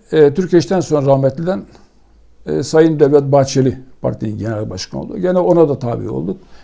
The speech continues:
Aşağı yukarı yirmi sene Bahçeli'nin yanında yürüdük.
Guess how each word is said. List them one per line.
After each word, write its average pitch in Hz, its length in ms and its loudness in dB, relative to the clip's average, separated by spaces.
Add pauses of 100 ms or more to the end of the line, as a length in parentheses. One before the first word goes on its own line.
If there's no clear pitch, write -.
(240)
Aşağı 160 240 -2
yukarı 160 220 4
yirmi 165 280 6
sene 165 360 -6
Bahçeli'nin 165 600 -4 (160)
yanında 175 320 0
yürüdük. 113 440 -6